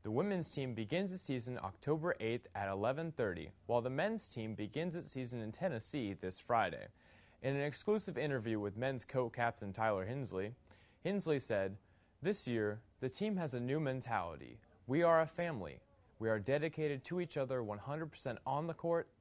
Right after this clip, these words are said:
and how we play, and we are dedicated to each other one hundred percent off the court and how we relate as students and young men and women. And at the end of the day, we have to remind each other of the real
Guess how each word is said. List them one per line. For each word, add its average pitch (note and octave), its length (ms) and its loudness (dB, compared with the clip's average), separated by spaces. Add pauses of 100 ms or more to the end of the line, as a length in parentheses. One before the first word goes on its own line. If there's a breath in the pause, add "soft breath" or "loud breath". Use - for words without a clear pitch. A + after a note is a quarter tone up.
and F#2+ 140 -8
how G#2+ 260 -4
we C#3 120 0
play, E3+ 360 0 (380 soft breath)
and A2+ 140 -4
we A#2 80 0
are A#2 120 4
dedicated A2+ 640 2
to A#2+ 100 -2
each A2 140 -4
other G#2+ 220 -2
one A#2+ 180 -4
hundred C#3 220 -4
percent A#2+ 440 -8
off D#3+ 240 0
the G#2+ 100 -6
court F#2+ 340 -2 (280 soft breath)
and F#2+ 120 -8
how A#2 160 -2
we B2 140 0
relate A#2 320 2
as G#2 180 -2
students F3+ 520 -2
and A2 240 -4
young B2 280 -2
men G#2 240 -4
and F#2+ 240 -6
women. C#2+ 320 -8 (680 soft breath)
And A2+ 140 -2
at A#2+ 140 0
the D3 160 2
end F3+ 120 2
of E3 120 0
the E3 80 0
day, D#3+ 340 0 (320 soft breath)
we C#3 100 2
have D3 240 2
to D3 80 -2
remind B2 380 -2
each B2 180 -6
other G#2 280 0
of F#2 180 -6
the G2+ 80 -2
real G#2 640 0